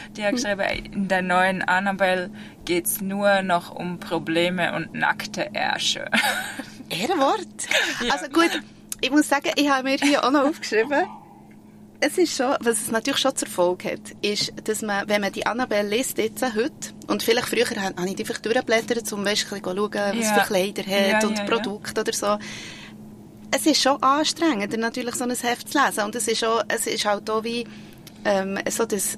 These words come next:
Speaker 2: das Wohlfühl-Ding fällt ein bisschen weg, wenn man natürlich mit diesen,
Speaker 1: Mhm.
Speaker 2: mit diesen Themen konfrontiert wird,
Speaker 1: Ja.
Speaker 2: wo einem ja auch sonst sehr beschäftigen.
Speaker 1: Ja.
Speaker 2: Von dem her, ja.
Speaker 1: Wobei, gell, wir haben immer noch einen mega starken Lifestyle-Teil
Speaker 2: Mhm.
Speaker 1: mit Modestricken, mit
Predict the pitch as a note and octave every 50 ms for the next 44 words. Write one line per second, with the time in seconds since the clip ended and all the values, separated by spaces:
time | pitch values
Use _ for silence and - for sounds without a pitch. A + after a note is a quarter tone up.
0 | - - - G3+ - - F#3 G3 G3 G3 G#3 A#3+ C4+ - - C#4 C4 C4 C4+ C#4
1 | A3 B3 A#3+ A#3+ C4+ C#4 - B3+ G#3+ G3 G#3 A3+ G#3 - A3+ A#3 A3 G#3 G#3 B3+
2 | - - C4+ B3 B3 A#3+ A#3 A#3 - B3 A#3+ A#3+ - - A#3+ A3+ - A#3+ A#3 A3
3 | A3+ A#3 A#3 A3+ G#3+ G3+ G3 F#3 F#3 F#3 G3 - - A3 - A#3 A3+ A3 A3+ A3
4 | G#3+ - A3+ A3+ B3 B3+ B3 - - A#3 A3+ A3+ - A3+ A3+ G#3+ - A3+ A3+ A3+
5 | A3 A#3 B3 G#3+ - - - - G3+ G3+ G3 F#3+ F#3 G#3 G3+ G3 F#3+ F#3+ F#3+ -
6 | - - G3 G3 G3+ G3 G3 G3 G3+ - G#3+ G#3+ - - - - A3 G#3 G#3 G#3
7 | A3+ A3 - A#3 F3+ - - - - - - - - F#3 F#3 G#3+ G#3+ - G#3 G3+
8 | G#3 G3 G3 G3+ G#3 G#3 G#3 - A3 - G3+ G3 G#3 A3+ A3 G#3+ A3 G#3+ G#3 G3+
9 | G3 G#3 A3+ A#3+ A3 - - - - - - - - - - - - - - -
10 | - F#3 A#3+ A3 E3+ - G#3+ G#3+ A#3 G#3 - G3 F#3+ G3 G3+ A3 G#3+ G#3 F#3+ -
11 | - G3+ G#3+ A3+ A3 G#3 F#3 F3+ F3+ F3+ F3+ F#3+ F#3 G3 G3 G3+ - - F3 F3
12 | F3+ F3 - F3 F3 E3+ E3 E3+ F3+ - - - - F3 F3 F3 - - - F3
13 | E3 E3 E3 G3+ G3 G3 G3 G3 G3+ G3+ D#3+ D#3 D#3 D#3 E3 - - - - -
14 | - - - - D#3+ D#3+ D#3+ D3+ D3+ D3+